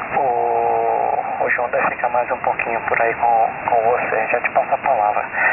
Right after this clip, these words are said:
Ô, ô, João, mas tá, tá, tá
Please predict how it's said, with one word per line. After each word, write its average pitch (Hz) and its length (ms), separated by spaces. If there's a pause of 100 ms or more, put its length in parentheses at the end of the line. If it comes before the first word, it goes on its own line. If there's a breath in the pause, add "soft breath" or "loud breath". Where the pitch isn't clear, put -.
(640 loud breath)
Ô, 135 540
ô, 139 60
João, 139 300 (220)
mas 143 260
tá, 196 340 (100)
tá, 139 500
tá 180 140